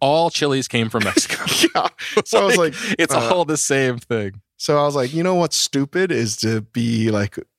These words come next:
Speaker 2: to be blind to orthodoxy sometimes." I was like, "This all came from there anyway." The arbol is great, which is very similar to, like, not a Sichuan chili pepper, but this type of chili pepper that's used in Sichuan cooking as well. And I'm like, "Who's to say that you couldn't use it?" Because I've,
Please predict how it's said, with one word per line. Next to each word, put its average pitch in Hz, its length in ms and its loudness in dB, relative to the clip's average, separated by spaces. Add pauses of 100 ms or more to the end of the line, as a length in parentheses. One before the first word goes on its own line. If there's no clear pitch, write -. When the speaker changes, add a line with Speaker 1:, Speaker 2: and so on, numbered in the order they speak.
Speaker 2:
to 107 100 -2
be 110 140 0
blind 101 520 2
to 107 120 0
orthodoxy - 680 -2
sometimes." - 580 -2
I 127 80 2
was - 80 -2
like, 139 160 -4
"This 160 140 2
all 147 300 0
came 143 220 -2
from 123 140 -4
there 120 140 0
anyway." 117 380 -2 (320)
The 123 80 4
arbol 135 440 2
is 101 100 -4
great, 104 300 -4
which 113 120 -4
is 104 120 -6
very 123 240 4
similar 117 220 -2
to, 104 180 -2
like, 98 180 -2 (440)
not 117 180 2
a - 40 -4
Sichuan 107 680 0
chili 101 280 -2
pepper, - 320 -6
but - 220 -8
this - 420 -2
type - 260 -2
of 113 120 -12
chili 135 240 0
pepper - 300 -4
that's - 220 -6
used 127 260 4
in 104 100 0
Sichuan - 440 -2
cooking 117 340 -2
as - 160 -6
well. 139 380 -2 (540)
And 151 100 2
I'm 151 80 0
like, 147 160 0
"Who's 175 140 0
to 170 60 -2
say 175 160 0
that 156 180 -2
you 151 80 0
couldn't 190 240 0
use 104 160 2
it?" 101 120 -2
Because 117 220 0
I've, 120 180 0